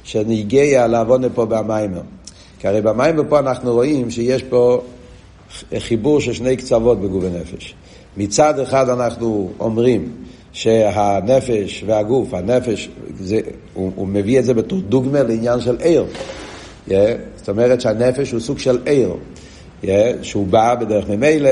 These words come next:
ו-, ו-, וגדרי העיר, יש לו את הגדורים של עיר.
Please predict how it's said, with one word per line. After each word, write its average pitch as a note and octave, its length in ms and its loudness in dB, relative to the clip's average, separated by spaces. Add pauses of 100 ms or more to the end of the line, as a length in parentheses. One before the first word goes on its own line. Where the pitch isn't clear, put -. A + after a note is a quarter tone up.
(280)
ו-, F#2 340 0
ו-, F#2 500 -2 (720)
וגדרי C#3+ 340 2
העיר, D3+ 320 4
יש A#2+ 200 -2
לו C#3 60 0
את C3+ 80 0
הגדורים C3 480 2
של C3+ 160 -2
עיר. C3+ 220 0